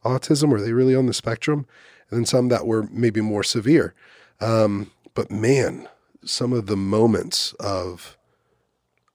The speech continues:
unconditional love, or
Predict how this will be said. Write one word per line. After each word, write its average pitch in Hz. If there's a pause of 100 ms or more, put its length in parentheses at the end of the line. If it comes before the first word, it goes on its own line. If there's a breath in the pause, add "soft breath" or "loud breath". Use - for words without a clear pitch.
(160)
unconditional 117
love, 107 (520)
or 139